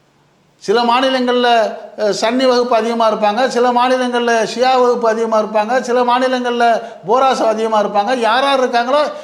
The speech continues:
எல்லாருமே ஏக இறைவன் அல்லாஹ்வை ஆண்டவனா ஏத்துக்கிட்டவங்க தான், முகமது நபியை நபியா ஏத்துக்கிட்டவங்க தானே. இதுல வேறுபாடே கிடையாது. இப்ப எல்லாருக்கும் வக்ஃபு சொத்துல உரிமை இருக்கு, இல்லைன்னு நாங்க சொல்லவும் கிடையாது.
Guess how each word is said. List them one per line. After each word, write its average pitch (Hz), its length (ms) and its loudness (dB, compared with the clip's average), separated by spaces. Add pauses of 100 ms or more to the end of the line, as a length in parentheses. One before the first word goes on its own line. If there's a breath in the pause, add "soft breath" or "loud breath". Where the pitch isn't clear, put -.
(120)
எல்லாருமே 277 680 0
ஏக 269 260 0
இறைவன் 302 280 0
அல்லாஹ்வை 277 420 0
ஆண்டவனா 254 460 0
ஏத்துக்கிட்டவங்க 233 500 -4
தான், 277 180 -2 (220 loud breath)
முகமது 269 380 0
நபியை 254 280 2
நபியா 233 360 2 (120)
ஏத்துக்கிட்டவங்க 220 420 -2
தானே. 233 160 0
இதுல 247 200 2
வேறுபாடே 269 420 2
கிடையாது. 240 680 0 (680 soft breath)
இப்ப 226 140 -6
எல்லாருக்கும் 285 580 0
வக்ஃபு 254 220 0
சொத்துல 262 260 0
உரிமை 269 320 2
இருக்கு, 240 280 0
இல்லைன்னு 269 180 0
நாங்க 240 260 -2
சொல்லவும் 247 320 -2
கிடையாது. 208 640 -2